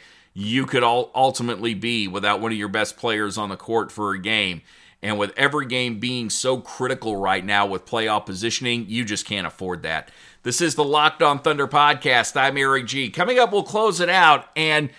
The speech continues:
is it the bench, or is it Billy Donovan just knowing how to work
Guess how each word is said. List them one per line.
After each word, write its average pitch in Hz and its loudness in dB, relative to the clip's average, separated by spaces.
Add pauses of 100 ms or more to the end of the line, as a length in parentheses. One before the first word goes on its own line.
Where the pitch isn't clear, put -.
(280)
is 226 6
it 226 0
the 196 4
bench, 311 4 (760)
or 208 8
is 185 2
it 151 -2
Billy 269 6
Donovan 180 4
just 156 -2
knowing 165 2 (140)
how 196 0
to 202 2
work 170 2